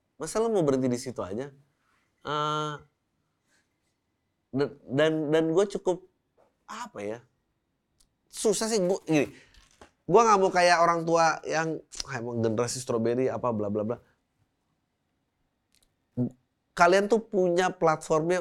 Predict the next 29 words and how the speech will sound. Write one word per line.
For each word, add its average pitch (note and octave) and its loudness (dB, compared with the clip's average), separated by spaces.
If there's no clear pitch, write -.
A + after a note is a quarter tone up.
untuk D#3+ -2
mau D3 -2
divalidasi. C3 0
Jadi A#2+ 0
kayak, B2 2
lu G#3+ 8
punya G#3+ 4
circle, D#3 2
nggak D#3+ 2
usah A3+ -4
sepuluh G#3 2
orang G#3+ 0
deh, C4 -2
lima A3 2
orang A3 0
aja A3+ -2
yang G#3 -4
selalu F#3 0
kagum F#3 0
sama F3 -4
perbuatan E3+ 0
lu, C#3 0
lu G#3+ 4
tuh A#3+ -4
pasti B3+ -2
akan F3 -2
besar D3 -2
kepala. C#3+ -4
Dan C#3+ -2